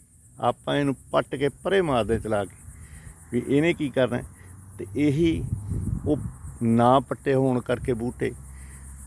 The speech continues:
ਇਹਦੇ ਘਰ ਦੀ ਦਿੱਖ ਬਣਾ ਰਹੇ ਹੈ। ਉਹ ਨਾਲ ਨਾਲ ਗੁਲਾਬੀ ਫੁੱਲਾਂ ਵਾਲੀ ਬੇਲ ਜਿਹੜੀ ਆਪਾਂ ਬਣਾਉਂਦੇ ਹੁੰਦੇ ਹਾਂ, ਉਹ ਬੇਲ ਨੂੰ ਲਾ ਕੇ ਕੱਟ, ਕੱਟ ਕੇ, ਕੱਟ, ਕੱਟ ਕੇ ਇੱਕ ਬੜਾ ਸੁੰਦਰ ਦ੍ਰਿਸ਼ ਬਣਾ ਲਿਆ ਇਹਨਾਂ ਨੇ।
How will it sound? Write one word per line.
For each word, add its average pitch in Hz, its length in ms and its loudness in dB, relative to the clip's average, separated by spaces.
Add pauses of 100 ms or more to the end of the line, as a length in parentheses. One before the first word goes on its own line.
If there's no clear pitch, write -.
(380)
ਇਹਦੇ 113 140 4
ਘਰ 117 260 4
ਦੀ 104 200 0
ਦਿੱਖ 117 240 2
ਬਣਾ 113 240 2
ਰਹੇ 110 260 -4
ਹੈ। 110 120 -10 (720)
ਉਹ 147 380 4 (760)
ਨਾਲ 117 420 4
ਨਾਲ 117 280 4 (480)
ਗੁਲਾਬੀ 117 380 2
ਫੁੱਲਾਂ 113 300 -2
ਵਾਲੀ 113 160 2 (100)
ਬੇਲ 110 240 2
ਜਿਹੜੀ 110 200 2
ਆਪਾਂ 117 180 -2
ਬਣਾਉਂਦੇ 110 320 0
ਹੁੰਦੇ 107 180 -2
ਹਾਂ, 110 60 -10 (560)
ਉਹ 131 60 2
ਬੇਲ 127 280 8
ਨੂੰ 139 160 4
ਲਾ 113 280 4
ਕੇ 127 160 0
ਕੱਟ, 123 420 4
ਕੱਟ 123 240 -4
ਕੇ, 135 140 -4
ਕੱਟ, - 320 -4
ਕੱਟ - 320 -8
ਕੇ - 200 -8 (840)
ਇੱਕ - 120 -12 (160)
ਬੜਾ 113 300 4
ਸੁੰਦਰ 104 440 -2 (800)
ਦ੍ਰਿਸ਼ 110 360 0
ਬਣਾ 95 220 -2
ਲਿਆ 107 140 6
ਇਹਨਾਂ 127 140 2
ਨੇ। 131 100 0